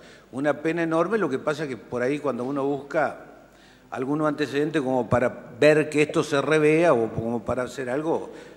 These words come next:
nadie tiene, incluso en algunos lugares ha sido convalidado por la justicia.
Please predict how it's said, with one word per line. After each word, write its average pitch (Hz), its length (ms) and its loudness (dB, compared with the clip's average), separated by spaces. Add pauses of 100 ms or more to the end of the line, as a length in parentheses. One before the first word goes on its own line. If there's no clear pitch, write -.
(160)
nadie 143 460 2
tiene, 151 400 0
incluso 160 400 -4
en 139 80 -6
algunos 156 380 -6
lugares 156 600 -2 (420)
ha 113 100 -10
sido 151 300 0
convalidado 131 600 0
por 123 120 -2
la 117 60 -4
justicia. - 600 -10